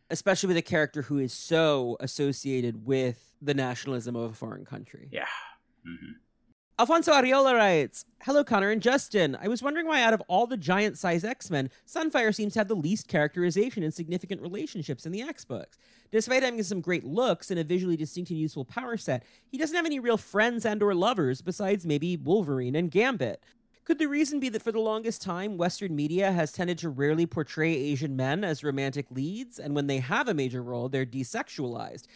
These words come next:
Speaker 1: like the American work of Jackie Chan, Jet Li, or Ken Watanabe?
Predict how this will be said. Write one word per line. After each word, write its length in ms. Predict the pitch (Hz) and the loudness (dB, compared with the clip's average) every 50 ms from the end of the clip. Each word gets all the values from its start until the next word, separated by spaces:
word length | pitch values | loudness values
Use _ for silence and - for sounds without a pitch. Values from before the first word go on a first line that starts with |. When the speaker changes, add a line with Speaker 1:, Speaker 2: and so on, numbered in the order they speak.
| - _ _ | -20 _ _
Speaker 1:
like 140 | 151 143 - | -4 -4 0
the 140 | 160 151 | 2 2
American 380 | 143 143 143 147 147 - 170 147 | 2 4 4 2 2 2 0 0
work 180 | 147 143 135 156 | 0 0 0 -2
of 100 | 135 117 | -6 -2
Jackie 340 | - 156 151 143 - 147 | 0 0 0 0 0 -4
Chan, 520 | 135 - - 185 170 160 160 156 156 165 156 | -8 -6 -4 -2 0 0 0 -2 -2 -6 -4
Jet 240 | - 160 143 - - | -2 -2 -2 -2 -4
Li, 380 | 127 131 151 165 170 170 165 160 | -6 -4 -4 -2 -2 0 0 0
or 100 | 143 139 | 0 -2
Ken 240 | - 160 135 131 | -2 -6 -6 -6
Watanabe? 720 | 135 131 - - 143 135 139 147 156 160 202 214 226 247 | -8 -10 -10 -10 -10 -8 -6 -6 -4 0 2 2 2 2